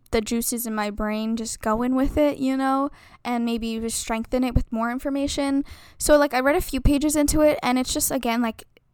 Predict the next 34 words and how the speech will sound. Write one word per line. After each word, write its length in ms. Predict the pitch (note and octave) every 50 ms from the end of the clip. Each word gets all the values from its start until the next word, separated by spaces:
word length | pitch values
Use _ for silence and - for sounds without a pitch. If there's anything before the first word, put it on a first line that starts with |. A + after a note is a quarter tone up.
| _ _ _ _ _ _ _ _ _ - -
emphasizing 600 | A#3 B3 - C4 - - A3+ A3+ A3+ A#3 A3+ A#3
the 60 | G#3+
thought 360 | - - - A#3+ G#3+ G#3+ G#3+ -
and 140 | - A#3 A#3
visualization 640 | A3+ A3+ A3 A3 A3 G#3+ - G#3+ G#3+ - - -
exercise, 640 | - G#3+ - - - A#3 - - G#3+ G#3 - A#3+ G#3+
because 280 | - A#3+ - B3 A3 A3
one 200 | B3+ B3+ C4 C4+
thought 400 | - A#3 A3 G#3+ A3 A3+ - - - - - - - - -
will 460 | A#3 A#3 A#3 A#3 A#3 A3+ G#3+ G#3+ A3+ - - _ _ _ _ - -
cause 240 | - B3 B3 C4
you 180 | A#3+ A#3+ A#3 A#3+
to 220 | - - - A#3+
expand 480 | A#3 A3+ - - - A#3+ A3+ A3+ A#3+ A#3+
into 200 | B3 A3+ A3+ B3
branches 680 | A3+ - A3+ G#3 G#3+ G#3 - A3+ A3+ A3 - - - -
of 280 | - A#3 A3 G#3+ G#3 G#3+
other 260 | - A3 G#3+ A3 G#3+
thoughts. 640 | G3+ - A3 G#3+ G#3 G#3 - - - - - - - - - - - - - - -
Um, 560 | A#3 A#3 A3 G#3+ G#3 B3+ C4 B3 C#4 D4 C#4+ - - - _ _ _ _ _ _ _ _ _ _ - - - -
and 480 | - B3+ A#3+ A#3 A3+ A3+ A3 A3 A3+ A3+ - - - -
it's 120 | C4 -
kind 140 | - C#4 B3+
of 80 | B3
like 160 | A#3+ A#3+ A#3+ -
having 280 | - C4+ B3 A#3+ A#3
one 180 | A#3 A3+ A#3 A#3+
song 300 | - - G#3+ G#3 A3+ C4
stuck 240 | - - C4+ C4 -
in 100 | C#4+ C#4
your 120 | C#4+ C#4+
head, 180 | D4+ D4 D4+ D#4
and 140 | C#4 A#3+
how 260 | B3 A#3 A3+ A3+ A3+